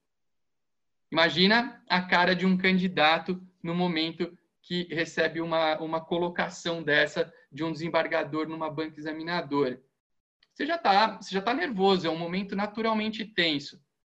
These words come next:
Aí você vai lá, não se prepara e acontece esse tipo de situação. Preparação, preparação pra audiência de escolha é fundamental.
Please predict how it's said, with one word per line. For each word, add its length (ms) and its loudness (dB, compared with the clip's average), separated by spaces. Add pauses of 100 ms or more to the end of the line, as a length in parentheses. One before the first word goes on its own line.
(420)
Aí 80 -14
você 160 -8
vai 240 2
lá, 500 4
não 160 -4
se 160 -10
prepara 720 0 (380)
e 80 2
acontece 880 -2 (160)
esse 220 -10
tipo 300 -10
de 100 -10
situação. 680 -12 (920)
Preparação, 680 2
preparação 920 -2
pra 140 -2
audiência 440 -6
de 80 -14
escolha 360 -8
é 40 -6
fundamental. 960 -6